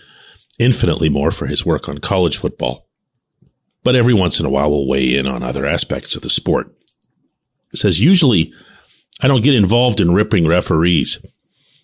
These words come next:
but I hate that defensive holding call on Bradbury. It's thirty-five to thirty-five late on a third down incompletion. That was a marginal foul. Let him play, man. Bad call.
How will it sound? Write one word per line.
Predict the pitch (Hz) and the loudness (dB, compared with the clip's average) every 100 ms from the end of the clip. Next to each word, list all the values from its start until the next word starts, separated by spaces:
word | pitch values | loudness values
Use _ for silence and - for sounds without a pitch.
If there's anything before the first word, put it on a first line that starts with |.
| _ | _
but | - | -2
I | 101 113 | 0 0
hate | - - 143 185 - - - _ _ _ _ _ _ | 0 -2 0 0 -2 -6 -8 _ _ _ _ _ _
that | 92 87 | -2 0
defensive | 107 92 - 95 92 | 0 0 2 0 0
holding | 78 92 87 82 | -2 0 0 -2
call | - 87 76 | -2 -2 -2
on | 78 | -2
Bradbury. | 71 82 71 67 62 | -2 -2 -2 -6 -6
It's | - | -2
thirty-five | 196 208 165 165 147 | 2 2 2 2 2
to | |
thirty-five | - 139 165 143 131 143 92 | 2 2 2 2 2 2 2
late | 90 160 131 - _ _ _ | 2 2 0 -8 _ _ _
on | - - | -16 -14
a | |
third | - - 165 123 | -6 0 2 2
down | 143 160 | 2 2
incompletion. | 131 - 101 - - 180 - 180 - - - | 0 0 -2 0 0 2 2 2 0 -10 -12
That | - | -4
was | 87 | -4
a | 67 | -4
marginal | 73 123 180 170 165 101 | 0 2 4 4 4 2
foul. | - 107 120 175 190 175 - _ | -2 -2 2 2 2 0 -6 _
Let | 110 185 | 0 2
him | 208 | 4
play, | - - 156 160 | 2 0 0 0
man. | 92 90 120 143 135 131 - _ _ - | 0 0 2 2 0 -2 -10 _ _ -6
Bad | 196 196 156 | -2 0 0
call. | - 131 110 78 69 | 0 0 2 0 -2